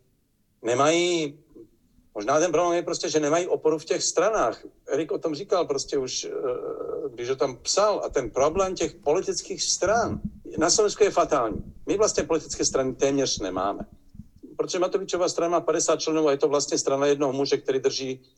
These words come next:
klíč od pokladny. Eh, Sulík taky, jeho strana má jenom dvě stě členů. To není žádná politická strana. Oni nemají žádné zázemí. A také proto taky nemají lidi, které můžou dát do těch, eh,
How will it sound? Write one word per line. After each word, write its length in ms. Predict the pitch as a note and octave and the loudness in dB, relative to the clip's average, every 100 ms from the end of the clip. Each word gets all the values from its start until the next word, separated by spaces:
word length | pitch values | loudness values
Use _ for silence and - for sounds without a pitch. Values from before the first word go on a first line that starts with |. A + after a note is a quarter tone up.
| _ | _
klíč 220 | - C3+ - | -4 0 0
od 120 | - | 0
pokladny. 540 | - - A2+ G2 E2+ - _ _ _ _ _ _ _ - - | 0 0 0 0 -6 -10 _ _ _ _ _ _ _ -6 0
Eh, 180 | A#2 | 0
Sulík 320 | - F#3+ G3 D#3 | 2 4 4 2
taky, 240 | G3+ B3 | 0 2
jeho 180 | A3+ F#3 | 2 2
strana 340 | - C3 C3 | -4 -2 0
má 100 | C3+ | 2
jenom 200 | C3+ B2+ | 2 0
dvě 180 | G2+ A#2 | 2 2
stě 220 | - C#3+ | 4 2
členů. 360 | - A2 G2 F#2 | 2 -2 -2 -2
To 80 | - | -2
není 180 | G3 | 0
žádná 260 | A2+ C3 E3 | 0 0 0
politická 460 | A#2+ B2+ - F3+ D#3+ | -2 -6 -6 -4 -2
strana. 600 | - - B2+ G#3+ - - _ _ _ - | 0 2 2 0 -2 -6 _ _ _ -4
Oni 140 | B2+ | 0
nemají 240 | D#3 F#3 D3 | 2 2 2
žádné 340 | D3 F3 G3+ | 2 2 0
zázemí. 720 | C#3+ C#3+ F#3+ A3 B3 F3 - - _ _ _ _ - | 0 0 0 -2 -2 -2 -6 -12 _ _ _ _ -6
A 60 | |
také 280 | - D3+ F#3+ | -2 2 0
proto 320 | D#3+ E3 F#3+ | 2 0 0
taky 260 | F3 E3 G3 | -2 0 0
nemají 380 | F3 F#3 F#3 F3 | 0 0 0 2
lidi, 420 | D#3+ B3 B3+ A3 | 0 0 -2 0
které 240 | - C#3 | 2 2
můžou 340 | C3 B2+ C3+ B2+ | 0 0 0 2
dát 320 | B2 B2 A2+ | 2 2 0
do 120 | A2+ | -2
těch, 300 | G#2 G2+ - | -2 -2 2
eh, 320 | B2 A#2+ A#2 | 4 6 4